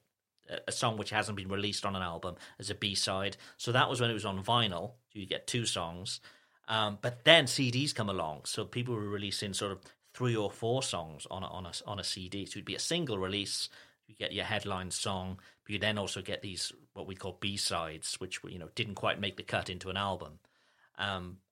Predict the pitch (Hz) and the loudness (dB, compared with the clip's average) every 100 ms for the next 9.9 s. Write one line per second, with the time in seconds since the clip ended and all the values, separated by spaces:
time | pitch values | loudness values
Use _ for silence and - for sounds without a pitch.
0 | - 135 135 135 151 180 - 101 92 117 | -4 4 4 8 8 8 6 0 0 0
1 | 127 120 117 - 117 - 107 104 120 107 | 2 2 2 4 4 4 0 -2 -2 2
2 | 95 92 - - 139 160 117 85 73 - | 0 0 0 2 2 2 2 -2 -2 -4
3 | 98 87 87 92 87 - - - 147 143 | -2 -2 -2 -2 -4 -8 -10 4 6 6
4 | 123 - 92 80 82 82 - - 156 127 | 2 -2 -4 -6 -10 -14 -18 -2 2 4
5 | 113 104 101 101 101 98 101 113 110 - | 2 0 -2 0 0 0 2 4 2 -2
6 | 95 - 117 117 92 82 78 78 - 113 | -2 2 4 2 0 -4 -8 -8 -2 0
7 | 95 78 82 87 92 95 - 101 87 85 | 0 -2 -10 -8 -8 -10 -6 -6 -4 -6
8 | - 92 80 - - _ - 101 82 - | -6 -8 -8 -12 -20 _ -6 -4 -2 -2
9 | 113 - 98 87 101 98 101 95 | -4 2 2 4 2 2 2 0